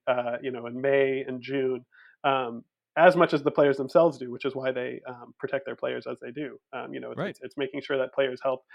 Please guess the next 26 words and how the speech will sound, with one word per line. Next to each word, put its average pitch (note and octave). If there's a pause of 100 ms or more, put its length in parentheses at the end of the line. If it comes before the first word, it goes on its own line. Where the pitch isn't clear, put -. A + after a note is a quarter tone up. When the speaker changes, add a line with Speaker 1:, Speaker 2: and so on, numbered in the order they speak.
(320)
Speaker 1:
um, C3
is, B2
um, A#2+ (120)
uh, B2
maximized, C3+
you B2+
know, A2+ (120)
as, B2
it, D3
career-wise, G3
but D3+
also, D#3
like, C3
through C#3
the B2+
season, C#3
so -
that A#2+
these B2+
teams B2+
are C3
competitive B2
in B2+
the C3
playoffs. B2 (440)
And, C3